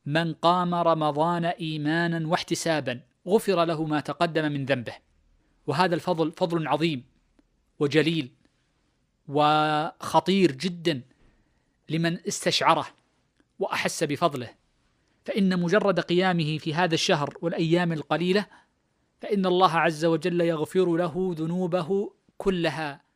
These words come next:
أولها وآخرها، وفضل الله واسع، فإن ذلك يشمل كذلك الصغائر والكبائر. وقد بين جمع من أهل العلم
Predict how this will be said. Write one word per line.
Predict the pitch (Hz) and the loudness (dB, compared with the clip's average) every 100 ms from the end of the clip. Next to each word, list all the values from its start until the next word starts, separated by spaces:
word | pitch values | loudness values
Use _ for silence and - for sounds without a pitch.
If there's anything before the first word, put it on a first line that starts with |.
| _ _ _ _ _ | _ _ _ _ _
أولها | 185 170 165 185 170 170 | -2 -2 0 0 0 -2
وآخرها، | 170 170 170 - 180 165 147 254 - _ _ - | -2 -2 -4 -4 -2 0 -2 -8 -16 _ _ -4
وفضل | 165 190 175 | 0 0 0
الله | 165 175 156 | 2 2 0
واسع، | 165 185 175 - 135 _ _ _ _ _ _ - | 4 4 4 -2 -10 _ _ _ _ _ _ -12
فإن | - 175 | -4 -2
ذلك | 170 170 175 165 | -2 -2 -2 -2
يشمل | 170 160 160 160 | -2 -4 -4 -6
كذلك | 151 156 147 165 175 196 - _ _ _ _ _ 160 | -6 -6 -2 0 0 -2 -8 _ _ _ _ _ -8
الصغائر | - 170 143 180 185 170 | -4 -2 2 2 2 0
والكبائر. | 165 - 160 160 175 185 175 - _ _ _ _ _ _ | 0 -2 2 4 4 2 -6 -8 _ _ _ _ _ _
وقد | 165 175 156 | -2 0 2
بين | 185 180 170 185 | 2 0 -4 -4
جمع | 180 202 180 | 0 0 0
من | 175 | -4
أهل | - 143 | -6 -8
العلم | 143 160 196 | -2 0 0